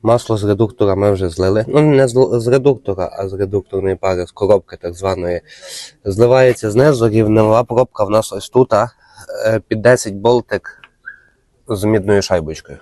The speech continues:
Біля пробки, що на сімнадцять, є ще одна заливна на чотирнадцять. Якщо ви не маєте, наприклад, інструменту, щоб залити сюдою, то ставите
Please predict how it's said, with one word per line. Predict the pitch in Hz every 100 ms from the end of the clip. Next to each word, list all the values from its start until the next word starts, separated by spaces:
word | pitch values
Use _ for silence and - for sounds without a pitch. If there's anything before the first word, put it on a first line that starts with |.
| -
Біля | 117 110
пробки, | 131 131 117 117
що | 120
на | 117
сімнадцять, | 107 123 135 - -
є | 113
ще | - 113
одна | 110 110 107
заливна | 107 104 104 107 107
на | 104
чотирнадцять. | 98 104 - 85 76 65 - 82
Якщо | 80 - 101
ви | 101
не | 98
маєте, | 98 95 95
наприклад, | 95 95 95 95
інструменту, | 95 95 98 98 95 -
щоб | - 90
залити | 98 98 -
сюдою, | 90 98 120 113 107 _ _ _ _ _ 415 622 622 _ _ _ - _ _ _ _
то | 101 98 95 98 98 95 - -
ставите | - - 107 101 101